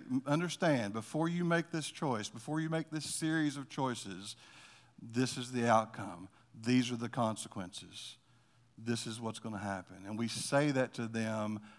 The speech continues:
out of love, but as a warning,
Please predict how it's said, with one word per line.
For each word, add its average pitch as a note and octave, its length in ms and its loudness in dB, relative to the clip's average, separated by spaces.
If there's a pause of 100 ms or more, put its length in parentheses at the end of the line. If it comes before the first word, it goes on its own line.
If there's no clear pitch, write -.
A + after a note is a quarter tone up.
(460)
out C3 440 12
of C#3+ 220 0
love, C3+ 1040 4 (1200)
but A#2 180 -4 (100)
as B2 640 2
a B2 80 0
warning, A2+ 680 -4